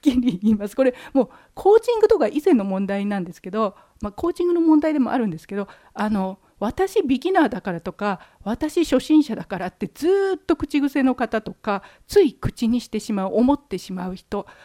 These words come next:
これ絶対にやめた方がいいです。もう速攻やめた方がいいです。誰の得にもなってません。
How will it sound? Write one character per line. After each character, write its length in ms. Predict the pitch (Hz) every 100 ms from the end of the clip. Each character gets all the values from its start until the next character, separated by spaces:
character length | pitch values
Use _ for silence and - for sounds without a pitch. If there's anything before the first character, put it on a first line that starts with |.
| -
こ 100 | -
れ 100 | 254
絶 340 | - - 226 _ -
対 120 | 247
に 100 | 247
や 80 | 226
め 80 |
た 100 | 214
方 80 | 208
が 80 | 180
い 20 |
い 40 | 151
で 80 |
す。 100 | - _ -
も 60 | 226
う 40 |
速 320 | - - 311 _
攻 140 | - 294
や 100 | 240
め 100 | 240
た 100 | 233
方 80 |
が 80 | 185
い 60 | -
い 0 |
で 60 | 170
す。 120 | _
誰 280 | 202 226 311
の 120 | 294
得 240 | 294 262 262
に 80 | 254
も 80 |
な 140 | 202 214
っ 60 |
て 80 | -
ま 120 | 175
せ 120 | 156
ん。 80 | 156